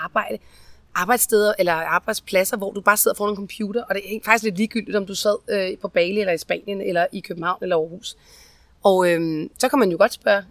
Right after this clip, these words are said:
er det okay, at jeg for eksempel tre måneder om året, øhm, sidder et andet sted? Fordi det, det, det også vil give mig, øh, som menneske, det er, at jeg kan føle mig mere fri, at jeg skal stadig nok lave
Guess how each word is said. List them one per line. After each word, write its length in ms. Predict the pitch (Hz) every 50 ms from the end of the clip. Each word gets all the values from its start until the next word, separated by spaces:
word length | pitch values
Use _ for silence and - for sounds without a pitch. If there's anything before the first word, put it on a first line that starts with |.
| _ -
er 80 | 202
det 180 | 214 285 277 233
okay, 280 | 220 - - 226 247 277 -
at 100 | 202 185
jeg 120 | 202 202
for 60 | - 233
eksempel 280 | - - 226 214 196
tre 180 | - - 220 -
måneder 240 | 208 202 202 208 208
om 120 | 202 208
året, 320 | 202 208 208 208 220 226 - -
øhm, 320 | 196 196 185 180 180 180
sidder 260 | 170 - - - 220
et 60 | 196
andet 180 | 180 165 202 226
sted? 200 | - - 208 196 - - - - -
Fordi 280 | - 214 196 226 214 - - - - - - - -
det, 160 | 233 226 214 - - -
det, 100 | 254 240
det 100 | 247 240
også 120 | 214 202
vil 100 | - 214
give 160 | - - 220 202
mig, 320 | 190 185 196 240 269 - - - - - - - - -
øh, 120 | 220 214 202
som 140 | 202 - 208
menneske, 480 | 196 196 196 214 247 269 269 - - 262
det 140 | 214 220 202
er, 60 | 202
at 60 | 202
jeg 120 | 202 202 -
kan 120 | - 214
føle 120 | - 214 202
mig 100 | 196 175
mere 160 | 185 180 180
fri, 380 | - - - - 285 294 285 269
at 80 | 233
jeg 100 | 196 185
skal 100 | - -
stadig 220 | - - 220 226 220
nok 160 | 214 196 -
lave 140 | 196 190